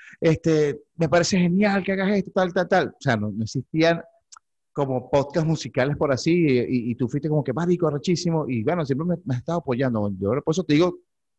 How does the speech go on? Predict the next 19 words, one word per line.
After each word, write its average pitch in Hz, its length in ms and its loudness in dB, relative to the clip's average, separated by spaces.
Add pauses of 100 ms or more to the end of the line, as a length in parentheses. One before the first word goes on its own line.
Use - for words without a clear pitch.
(340)
como 139 200 0
decimos 165 380 2
en 175 140 2
Superfideo, 147 640 2
te 135 100 0
pico 156 240 0
un 185 80 2
quesillo, 156 540 0
agarro 127 220 -2
el 170 60 -2
huevito, 220 540 0
lo 156 140 2
bato, 226 340 4
le 151 120 0
echo 185 140 -2
leche 240 420 4
y - 20 -14
te 170 120 -6
lo 143 200 -2